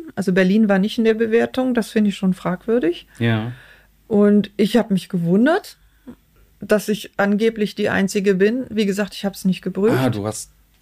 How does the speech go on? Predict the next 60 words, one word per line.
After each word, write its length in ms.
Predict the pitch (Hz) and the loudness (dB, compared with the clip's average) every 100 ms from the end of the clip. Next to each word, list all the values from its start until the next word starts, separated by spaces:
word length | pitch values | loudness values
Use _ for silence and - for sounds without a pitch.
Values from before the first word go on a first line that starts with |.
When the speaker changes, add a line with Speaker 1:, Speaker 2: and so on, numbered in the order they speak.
| - | -20
Speaker 2:
das 200 | - 104 | -16 -6
war 100 | 110 | -2
dir 100 | 101 | 0
damals 360 | 95 98 92 - | 0 0 -2 -4
gar 180 | 90 92 | -6 -6
nicht 180 | 92 - | -6 -10
bewusst. 480 | 80 90 - - | -14 -12 -12 -4
Speaker 1:
Das 100 | 175 | -4
Speaker 2:
Ja, 80 | 165 | -2
Speaker 1:
war 120 | 170 175 | 0 2
nicht 180 | 165 | 2
Speaker 2:
das, 40 | 180 | -2
Speaker 1:
wichtig. 280 | 185 151 101 | -4 -4 0
Speaker 2:
mm, 360 | 95 92 90 | 2 2 2
war 80 | 87 | 0
Speaker 1:
Nein. 120 | 180 170 | 0 -2
Speaker 2:
nicht 80 | |
wichtig, 440 | 127 - - - - | -6 -12 -12 -14 -14
ja. 80 | - | 0
Speaker 1:
Nee, 300 | 220 214 202 | 4 4 4
was 160 | 202 - | 0 -2
ich 100 | 202 | -4
natürlich 400 | 208 214 214 - | -2 -2 -4 -2
gemerkt 460 | 196 180 180 - | -2 0 -2 -4
hab, 180 | 226 226 | -6 -2
war, 400 | 208 214 220 196 | 0 0 0 0
was 160 | 220 202 | -4 -4
es 140 | 190 | -6
hieß 380 | 196 214 240 - | -2 -2 -2 -2
als 280 | 202 190 - | 0 0 -2
Frau, 400 | - 165 208 226 | -4 0 0 0
ich, 180 | 220 - 175 | -2 -8 -8
die 220 | 196 196 | -4 -2
jetzt 180 | 180 - | -2 -4
auch 160 | 175 | -4
nicht 220 | 185 185 - | -4 -4 -2
irgendwie 240 | 185 180 | -2 0
so 120 | 175 | -2
die 160 | 180 170 | 0 0
Wahnsinnsstatur 760 | 175 196 185 - 175 - 190 247 | 0 2 0 -2 -4 0 2 2
hat. 140 | 247 | -2
Ich 80 | - | -6
meine, 120 | 190 | -8
ich 100 | - | -4
bin 120 | 180 | -2
eins 220 | - 180 | -2 -2
dreiundsechzig, 720 | - 202 185 170 196 - 240 | -4 0 0 0 -2 -4 -2
ja, 100 | 196 202 | 0 0
Speaker 2:
Mhm. 140 | 196 | 0
Speaker 1:
vor 100 | 190 | 0
so 100 | 196 | 2
einem 140 | 196 | 0
Big 160 | 196 196 | -2 -2
Band 200 | 214 220 | -2 2
Haufen 300 | 214 226 220 | 0 0 -4
zu 140 | 226 | -4
stehen, 380 | 220 - 226 226 | -4 -2 -2 -2
vor 160 | 233 208 | -2 0
lauter 300 | 208 208 202 | 0 0 -2
Männern. 380 | 196 202 233 | -2 -2 -4